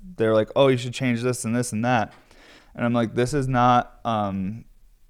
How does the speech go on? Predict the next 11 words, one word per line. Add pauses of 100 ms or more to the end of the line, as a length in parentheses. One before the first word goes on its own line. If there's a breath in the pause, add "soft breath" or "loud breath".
(420)
this
is
not
a
design
I'm
selling
or
a
finished
design."